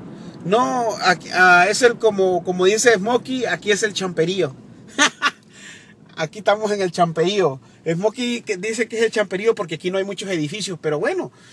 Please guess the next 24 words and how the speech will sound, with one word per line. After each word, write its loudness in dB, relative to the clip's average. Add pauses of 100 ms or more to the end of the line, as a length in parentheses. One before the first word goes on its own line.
(240)
¿para 0
qué -14
queremos -4
tantos -4
edificios? -8
No -4
hay, -6 (140)
sí, -4
es -2
verdad, 2
no -4
hay -4
muchos -6
edificios. -6
No, -8 (320)
no 2
es 0
como 2
Nueva 0
York, 2
Nueva -4
York 0
es -2
inmenso. -4